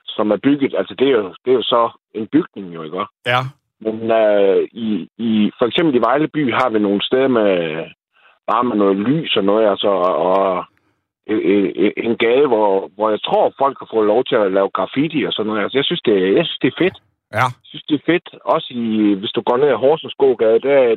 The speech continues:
Speaker 1: det er jo Kvirums
Speaker 2: Ja.
Speaker 1: lille domæne. Der, der, der er mange fede værker, synes jeg.
Speaker 2: Ja. Og der
Speaker 1: Så,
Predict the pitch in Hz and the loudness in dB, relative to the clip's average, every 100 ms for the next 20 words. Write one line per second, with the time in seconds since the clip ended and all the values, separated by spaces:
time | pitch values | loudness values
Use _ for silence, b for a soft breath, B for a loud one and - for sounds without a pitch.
0 | - 160 123 104 98 87 - 151 196 185 | 0 2 2 2 0 -2 -4 0 2 0
1 | 107 - - - - - _ 101 135 165 | -2 -8 -10 -10 -14 -20 _ -2 -2 -2
2 | - _ _ 110 127 143 135 123 123 143 | -14 _ _ -4 -2 0 0 2 4 4
3 | 156 113 143 170 160 143 139 123 135 131 | 0 2 2 4 2 2 2 2 0 0
4 | 123 156 180 156 160 143 143 190 175 - | 0 -2 -2 0 2 2 2 0 -6 -10
5 | 120 - 101 - _ - 123 147 _ _ | -12 -10 -12 -16 _ -6 -6 -6 _ _
6 | _ _ _ _ b b b 113 127 143 | _ _ _ _ b b b -8 -2 0
7 | 117 | 0